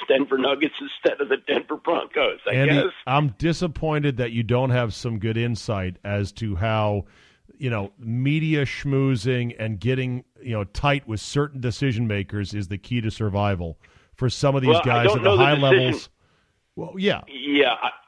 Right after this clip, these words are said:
Speaker 1: I don't know who they are at Fox, and
Speaker 2: It
Speaker 1: I,
Speaker 2: doesn't
Speaker 1: I, you
Speaker 2: matter.
Speaker 1: know, his
Speaker 2: It's a, it's a general point. I want a general
Speaker 1: Yeah.
Speaker 2: point as to how a guy like this keeps his job.
Speaker 1: Well, I mean, look, look at, look at how guys have moved up and down at E S P N.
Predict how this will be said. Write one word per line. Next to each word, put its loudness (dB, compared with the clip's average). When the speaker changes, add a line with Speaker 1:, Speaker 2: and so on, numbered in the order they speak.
Speaker 1:
I 2
don't 2
know 4
who 2
they 4
are 2
at -2
Fox, 0
and -4
Speaker 2:
It -10
Speaker 1:
I, 0
Speaker 2:
doesn't 6
Speaker 1:
I, 4
you 4
Speaker 2:
matter. 2
Speaker 1:
know, 2
his 0
Speaker 2:
It's 4
a, -2
it's 0
a 8
general 2
point. -4
I 0
want 2
a 0
general 2
Speaker 1:
Yeah. 6
Speaker 2:
point 2
as 0
to -2
how 0
a -2
guy -2
like -4
this -4
keeps -8
his -10
job. -8
Speaker 1:
Well, 4
I -2
mean, 4
look, 4
look 2
at, 4
look 2
at 0
how 0
guys 4
have 0
moved 2
up 0
and -2
down 2
at 0
E 4
S 6
P 0
N. 0